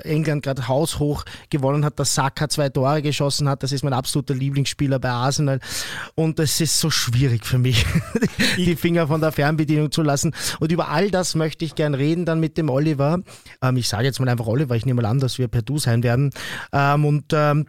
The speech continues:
Speaker 1: freue mich extrem drauf, muss ich sagen. Ich bin ja selber ein Eierkicker. Wir reden ja jetzt gleich über Sport. Ja.
Speaker 2: Mhm.
Speaker 1: Ich habe sogar mal einen Fußballverein gegründet für lauter Eierkicker. Kann ich
Speaker 2: Ja.
Speaker 1: dann vielleicht nachher erzählen.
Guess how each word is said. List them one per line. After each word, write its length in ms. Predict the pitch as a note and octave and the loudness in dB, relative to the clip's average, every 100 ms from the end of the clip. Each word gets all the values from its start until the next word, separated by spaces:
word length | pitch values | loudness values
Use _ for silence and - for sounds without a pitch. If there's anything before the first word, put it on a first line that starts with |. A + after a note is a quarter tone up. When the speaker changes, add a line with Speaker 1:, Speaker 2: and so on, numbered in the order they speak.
| - | 0
Speaker 1:
freue 160 | D#3 | 0
mich 180 | E3 D#3 | 2 0
extrem 460 | D#3+ - B2+ C#3+ C3 | -2 0 2 2 2
drauf, 220 | B2 G#2+ | 0 0
muss 160 | B2+ | -2
ich 120 | B2 - | -2 -2
sagen. 220 | G2+ G2+ | -2 0
Ich 140 | A2+ - | 0 0
bin 120 | D#3+ | 2
ja 100 | E3 | 2
selber 360 | D3+ D3 D#3 | 2 0 2
ein 180 | D#3 C#3+ | 2 2
Eierkicker. 760 | C3+ C3+ E3+ - F#3+ - G#3 A3+ | 0 0 0 0 -4 -2 -2 -2
Wir 120 | D3+ | 0
reden 280 | C3 C3+ C#3 | 2 2 4
ja 80 | C#3+ | 2
jetzt 200 | C3+ - | 0 0
gleich 200 | C#3 B2 | -2 0
über 220 | C#3 C3+ | 0 0
Sport. 520 | - - B2 D#3 - C3 | -2 -2 -2 -4 -6 -2
Ja. 180 | C3+ | -2
Speaker 2:
Mhm. 80 | B2 C3+ B2 | 0 -2 -4
Speaker 1:
Ich 100 | - | -4
habe 120 | B2+ | -2
sogar 240 | - A#2+ B2 | -2 0 2
mal 100 | C3 | 2
einen 120 | B2+ | 2
Fußballverein 680 | - D3 - C#3+ C3+ B2 B2+ | 0 -4 -2 -2 0 0 0
gegründet 460 | B2 B2+ D#3 F3 | 0 0 0 0
für 120 | - | -2
lauter 460 | A#2 F#2+ G#2 - - | 0 2 0 -2 0
Eierkicker. 640 | B2+ D3 - F3 - G#3 C4 - | 0 0 0 -4 -2 -6 -6 -2
Kann 140 | G#3+ | 2
ich 60 | G#3+ | 2
Speaker 2:
Ja. 40 | |
Speaker 1:
dann 80 | C3 | 0
vielleicht 260 | B2+ B2+ - | -2 -2 0
nachher 280 | B2 - B2+ | 0 0 -2
erzählen. 440 | - A#2+ B2+ F#3+ | 0 0 0 0